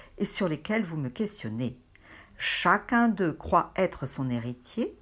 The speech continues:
et avoir sa vraie loi et ses vrais commandements. Mais la question de savoir qui les a est encore pendante,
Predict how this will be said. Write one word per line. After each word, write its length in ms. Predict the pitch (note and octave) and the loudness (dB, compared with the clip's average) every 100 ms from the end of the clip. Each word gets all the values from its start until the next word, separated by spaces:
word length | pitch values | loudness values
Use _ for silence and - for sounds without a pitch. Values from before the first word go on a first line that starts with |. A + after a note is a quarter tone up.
| - | -2
et 120 | E3+ | 2
avoir 360 | D3+ B2+ C3 - | 2 2 0 0
sa 160 | - | -4
vraie 240 | G#2+ G#2+ A#2 | -4 -2 -4
loi 440 | A2+ G#2+ E3 - - | -2 0 0 0 -10
et 60 | - | -10
ses 160 | C3+ B2 | -4 -4
vrais 180 | F#2+ | -4
commandements. 600 | G2+ A2+ B2+ C#3 C3 G#2 - - - - - - - | -6 -4 -2 -2 -4 -6 -12 -20 -20 -20 -20 -16 -2
Mais 100 | D3 | 2
la 100 | D3 | 2
question 380 | - A3+ - A#3+ | 4 2 4 4
de 80 | |
savoir 640 | A3 - A3+ G3+ G3+ F#3 - | 4 2 2 6 6 6 2
qui 200 | - B3 | 0 2
les 360 | G#3+ F3 D#3 | 4 2 2
a 220 | D#3 G3+ - - - - | 2 2 0 -10 -14 -4
est 160 | D#3 | 0
encore 280 | E3 D#3 F3 | 0 0 -2
pendante, 680 | - C4 F#3 B2 G#2+ - | 0 2 4 2 0 -8